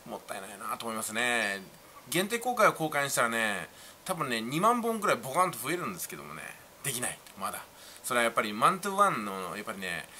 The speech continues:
あの、コンサルメッセージっていうのは、個人的な家族の背景とか資産状況とか、それからね、本当に身体的な悩みとかを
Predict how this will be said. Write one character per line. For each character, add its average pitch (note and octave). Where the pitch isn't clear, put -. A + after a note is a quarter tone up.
あ -
の、 F2+
コ G#3+
ン B3+
サ B3+
ル A#3+
メ A#3+
ッ -
セ -
ー A2+
ジ F#2+
っ -
て -
い G2+
う F#2+
の G2+
は、 A2
個 -
人 G3+
的 F#3+
な D3+
家 G3+
族 F3
の F#2
背 B2+
景 B2
と -
か F2+
資 -
産 E3
状 F#3+
況 -
と -
か、 F2+
そ -
れ G#2+
か G#2+
ら G#2+
ね、 A#2
本 C#3
当 D#3+
に E3
身 D#3+
体 D#3+
的 D#3
な D3+
悩 C#3
み D#3+
と C#3+
か E2
を F#2+